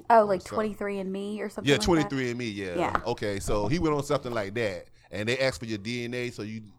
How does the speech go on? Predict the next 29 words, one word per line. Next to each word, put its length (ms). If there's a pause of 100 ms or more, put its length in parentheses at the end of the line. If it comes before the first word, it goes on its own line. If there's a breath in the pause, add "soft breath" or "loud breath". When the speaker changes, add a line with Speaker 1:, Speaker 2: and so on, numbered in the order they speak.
Speaker 2:
you 60
send 200
your 120
D 240
N 80
A, 180
they 140
see 180
who 80
your 200
family 320
members 300
is 220
and 80
stuff 240
like 160
that. 220 (920 loud breath)
Well, 320
that's 180
what 100
he 140
did, 520 (760)
and 100
that's 140
how 120
they 100
caught 320
him. 80 (1800 soft breath)
Now, 600